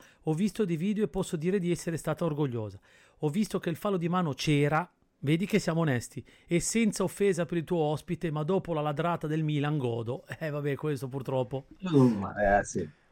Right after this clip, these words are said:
Speaker 2: non si può, per carità di Dio. No, no,
Speaker 1: Ubeli
Speaker 2: no,
Speaker 1: Aldo
Speaker 2: per
Speaker 1: dice:
Speaker 2: carità.
Speaker 1: "Un saluto a Sinisa, se non sbaglio, un anno dalla sua morte." Oh, se
Speaker 2: Eh,
Speaker 1: fosse
Speaker 2: non mi dico
Speaker 1: vero,
Speaker 2: se era oggi.
Speaker 1: ecco,
Speaker 2: Se
Speaker 1: quello è
Speaker 2: fosse
Speaker 1: stato
Speaker 2: vero
Speaker 1: un personaggio, ragazzi, che ha insegnato anche a vivere della gente, eh.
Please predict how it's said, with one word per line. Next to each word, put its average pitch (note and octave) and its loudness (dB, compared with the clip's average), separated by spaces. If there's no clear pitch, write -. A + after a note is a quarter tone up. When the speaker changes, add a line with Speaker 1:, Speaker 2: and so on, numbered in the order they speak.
Speaker 2:
non G#2+ 2
si - -6
può, F#2+ 6
per G#2+ 0
carità G#2+ 4
di F#2+ 2
Dio. F2+ -8
No, G2 0
no, - 2
Speaker 1:
Ubeli B3 4
Speaker 2:
no, G#3+ 4
Speaker 1:
Aldo C#4 0
Speaker 2:
per G#3 8
Speaker 1:
dice: G3 8
Speaker 2:
carità. F3 8
Speaker 1:
"Un F#3 2
saluto A3+ -2
a - -2
Sinisa, A3+ 0
se - -4
non G#3+ 0
sbaglio, A3 -2
un F3+ 2
anno A3+ 0
dalla F#3+ -4
sua G3 -4
morte." B2+ -4
Oh, A3 2
se - -6
Speaker 2:
Eh, - -4
Speaker 1:
fosse C3 2
Speaker 2:
non D#3+ 12
mi E3 4
dico B2+ 6
Speaker 1:
vero, G2+ 0
Speaker 2:
se G2+ 8
era G#2 12
oggi. F#2+ 2
Speaker 1:
ecco, - 0
Speaker 2:
Se A#2+ 2
Speaker 1:
quello B2+ 8
è - 4
Speaker 2:
fosse B2+ 6
Speaker 1:
stato A#2+ 12
Speaker 2:
vero A#2 12
Speaker 1:
un G#2+ 12
personaggio, E3 6
ragazzi, C#3+ -2
che C3 -2
ha D3 -2
insegnato D#3+ -2
anche C#3+ -4
a D3 0
vivere C3 -2
della A#2 -2
gente, A2 -6
eh. A2 -10